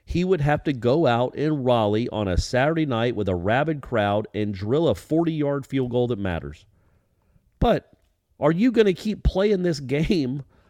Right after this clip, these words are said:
of letting him try to go find his confidence? Because in the process, you could start losing more games.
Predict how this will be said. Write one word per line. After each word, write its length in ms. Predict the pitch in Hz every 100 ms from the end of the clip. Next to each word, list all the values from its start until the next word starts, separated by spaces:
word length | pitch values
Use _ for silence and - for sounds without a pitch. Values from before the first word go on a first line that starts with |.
| -
of 180 | 147 127
letting 320 | 131 185 185
him 220 | 165 175
try 240 | 151 156 160
to 60 |
go 140 | 147 151
find 320 | - 151 156
his 180 | 156 139
confidence? 640 | 170 254 196 73 65 - _ _ _ _ _ _ -
Because 300 | - 180 160
in 140 | 190
the 80 | 175
process, 540 | - 214 - 156 151
you 100 | 156
could 180 | - 139
start 280 | - 165 143
losing 420 | 135 208 214 156
more 240 | 135 151
games. 540 | 135 147 226 - -